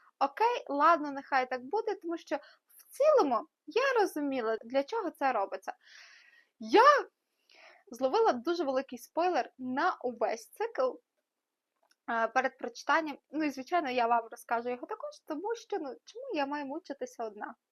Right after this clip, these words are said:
Все, в нас все стабільно, скажіть. Нехай проблеми і незгоди не роблять вам в житті погоди. І мої спойлери також. І всі чудово знають, що Темлін не основна любовна лінія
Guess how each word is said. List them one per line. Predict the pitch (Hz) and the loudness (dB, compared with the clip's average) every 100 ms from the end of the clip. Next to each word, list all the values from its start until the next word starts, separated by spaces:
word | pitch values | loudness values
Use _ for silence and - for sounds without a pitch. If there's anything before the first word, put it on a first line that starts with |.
| _ | _
Все, | - 415 539 | -10 -4 -4
в | 392 | -2
нас | 339 370 | -4 -4
все | - 392 | -4 -6
стабільно, | - 349 302 254 233 226 _ _ | -4 -4 -4 -6 -10 -14 _ _
скажіть. | - 269 269 - _ _ _ _ | -8 -6 -6 -8 _ _ _ _
Нехай | 320 320 381 | -4 2 2
проблеми | 294 262 262 254 240 | 2 4 4 4 0
і | |
незгоди | 240 262 - - 523 466 403 370 | -4 -12 -14 -4 -2 2 2 4
не | 311 269 247 | 2 0 2
роблять | 254 349 403 311 320 262 | 2 2 0 -2 -4 -4
вам | 247 247 | -4 -4
в | |
житті | 226 226 - 262 | -8 -10 -10 -14
погоди. | 254 226 214 208 196 202 - - | -10 -10 -8 -8 -8 -10 -14 -4
І | 453 494 415 | 2 2 4
мої | 277 294 277 | 2 0 -4
спойлери | - 247 262 240 226 - | -4 -2 0 -2 -4 -10
також. | 214 - 240 - - - - _ _ | -14 -14 -16 -18 -20 -20 -20 _ _
І | 294 381 403 | -2 0 0
всі | 392 - 587 | 0 -6 -2
чудово | 466 440 392 | 2 4 2
знають, | 359 392 508 508 480 | 2 2 2 -8 -8
що | - - - - 311 302 302 277 254 - _ | -14 -16 -14 -4 -2 2 4 4 4 -4 _
Темлін | - 240 247 311 392 466 - _ | -4 -2 0 -2 -6 -8 -12 _
не | 247 349 | 2 4
основна | 381 359 330 269 | 4 0 4 6
любовна | 247 226 220 220 220 214 | 4 0 -4 -4 -10 -10
лінія | 247 427 554 494 480 453 | -8 -8 -6 -6 -6 -6